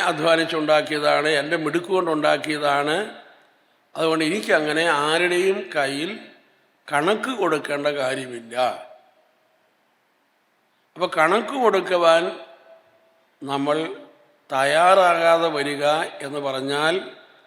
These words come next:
ദൈവത്തിൻ്റെ ഉടമസ്ഥാവകാശത്തെ ധിക്കരിക്കലാണ്. ഹല്ലേലൂയ. ഇത് ഞാനുണ്ടാക്കിയതാണ്, എൻ്റെ മിടുക്ക് കൊണ്ടുണ്ടാക്കിയതാണ്,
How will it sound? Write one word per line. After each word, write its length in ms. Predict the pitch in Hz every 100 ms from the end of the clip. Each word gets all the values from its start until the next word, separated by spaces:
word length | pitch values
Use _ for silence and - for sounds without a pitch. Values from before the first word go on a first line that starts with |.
| _ _ _ _ 143
ദൈവത്തിൻ്റെ 800 | 147 160 220 220 220 175 170 170 151
ഉടമസ്ഥാവകാശത്തെ 1120 | 143 196 202 190 160 151 151 151 151 147 160 156
ധിക്കരിക്കലാണ്. 720 | - - 214 180 151 127 92 - - _ _ _ _ _ _ _ _ _ _ _ _ _ _ _
ഹല്ലേലൂയ. 500 | 151 151 147 151 147 123 104 - - - - - _ _ _ - _ _ _ _ _ _ _ _ 160
ഇത് 60 | 170
ഞാനുണ്ടാക്കിയതാണ്, 960 | 156 185 202 190 185 185 180 175 170 185 185
എൻ്റെ 220 | 156 185
മിടുക്ക് 280 | 170 175 208
കൊണ്ടുണ്ടാക്കിയതാണ്, 920 | 202 180 175 175 170 180 170 170 170